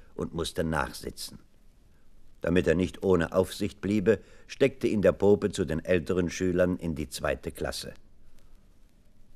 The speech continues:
Dort hörte Pawel staunend, mit offenem Mund, dass die Erde schon seit vielen Millionen Jahren existiere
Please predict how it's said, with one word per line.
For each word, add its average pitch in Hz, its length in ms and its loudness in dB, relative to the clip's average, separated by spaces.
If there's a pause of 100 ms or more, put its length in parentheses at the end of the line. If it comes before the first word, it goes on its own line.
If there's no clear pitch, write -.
(320)
Dort 101 340 6
hörte 95 300 2
Pawel 82 560 0
staunend, 87 880 0 (460)
mit - 180 -10
offenem 78 460 2
Mund, 82 440 -2 (680)
dass 107 180 6
die 101 200 0
Erde 135 280 6
schon 113 280 2
seit 101 220 8
vielen 131 400 4
Millionen 120 560 6
Jahren 120 440 4
existiere 101 800 4